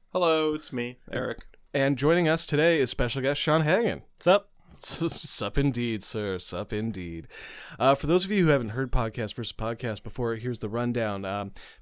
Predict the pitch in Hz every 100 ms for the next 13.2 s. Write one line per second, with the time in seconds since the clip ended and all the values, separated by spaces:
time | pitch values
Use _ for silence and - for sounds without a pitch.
0 | - 160 170 170 - 120 - 165 156 -
1 | 190 185 - 175 175 170 156 - 139 147
2 | - 131 113 - 151 156 135 - 123 120
3 | 120 117 120 - 117 117 113 - 143 131
4 | - 131 - 131 123 117 117 117 - 123
5 | 120 110 - - - 113 104 - - 135
6 | - 113 - 107 101 - 92 87 95 110
7 | 120 113 107 110 127 185 - 208 214 -
8 | - 117 101 120 131 127 120 117 117 -
9 | 110 123 131 127 139 147 117 110 117 113
10 | - 120 123 113 110 113 120 127 117 117
11 | 110 147 160 202 - - - 127 175 147
12 | - - 160 165 147 143 143 135 131 135
13 | 135 135